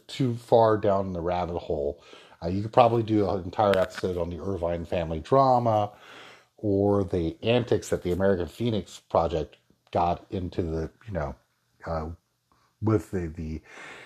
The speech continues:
anti-covid restrictions. You know, really they had these, these pro-covid events, right? Uh, they were part of this movement to, you know, reopen, uh, California. Um, and they sent buses of people around trying to look like they had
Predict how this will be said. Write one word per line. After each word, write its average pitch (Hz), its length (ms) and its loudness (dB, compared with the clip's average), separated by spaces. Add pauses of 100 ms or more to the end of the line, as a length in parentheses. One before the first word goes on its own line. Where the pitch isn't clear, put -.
(440)
anti-covid 151 1200 8
restrictions. 117 560 0
You 104 460 -4
know, 101 140 0
really 139 300 8
they 117 100 2
had 113 160 2
these, 104 220 -2
these 107 240 -8
pro-covid 127 760 4
events, 76 420 -10
right? 80 240 -8 (400)
Uh, 92 160 -2
they 107 120 2
were 107 120 4
part 113 280 4
of 101 60 -4
this 101 220 -6
movement 110 520 -2
to, 90 320 -4 (160)
you 101 160 -4
know, 92 160 -4
reopen, 110 800 2 (500)
uh, 82 180 -8 (120)
California. 90 840 0 (500)
Um, 80 420 -2
and 90 140 -4
they 92 80 -2
sent - 340 -6
buses 107 420 2
of 82 100 -10
people 98 340 -4
around 78 440 -2
trying 87 300 -2
to 85 80 -4
look 98 300 -2
like 76 260 -2
they 92 140 2
had 80 440 0